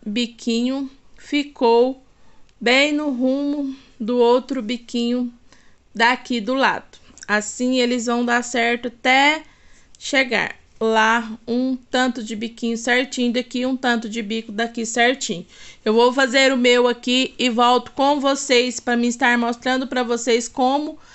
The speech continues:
a gente vai pôr as flor, tá bom? Finalizamos aqui, igual eu falei com vocês. Fiz os biquinhos até aqui, cheguei aqui,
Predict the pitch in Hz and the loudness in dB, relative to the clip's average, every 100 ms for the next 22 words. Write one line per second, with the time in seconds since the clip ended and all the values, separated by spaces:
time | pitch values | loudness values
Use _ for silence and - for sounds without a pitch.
0 | - - 220 247 254 254 247 247 254 254 | -20 -8 -4 0 0 0 2 2 2 2
1 | 247 233 240 - 254 262 - 208 190 180 | 2 2 0 0 0 0 -4 -4 -4 -6
2 | - 226 202 240 277 359 - - - _ | -6 -2 0 2 0 -2 -14 -20 -20 _
3 | - _ _ - _ _ - _ - - | -20 _ _ -20 _ _ -20 _ -20 -20
4 | _ _ _ - - - - 294 294 269 | _ _ _ -20 -18 -8 -4 -2 0 0
5 | 247 247 233 240 233 233 226 262 269 269 | 0 -2 -2 -2 0 -2 -2 -4 -4 -4
6 | 269 294 285 - 226 208 202 208 220 214 | -4 -4 -8 -12 -10 -6 -4 -4 -4 -2
7 | 226 226 226 240 240 240 240 262 262 262 | -2 0 0 -2 -4 -4 -2 -4 -4 -2
8 | 277 294 285 - _ _ _ _ _ _ | 0 0 -4 -14 _ _ _ _ _ _
9 | _ _ _ _ _ - 240 233 - 208 | _ _ _ _ _ -4 -4 -4 -6 -10
10 | 202 226 226 226 208 214 208 226 233 240 | -6 -8 -6 -6 -4 -6 -4 0 0 0
11 | - 277 302 294 - - - 226 220 220 | -4 -6 -6 -10 -14 -14 -6 -4 -2 -2
12 | 220 233 233 233 240 247 | -2 -2 -6 -8 -6 -6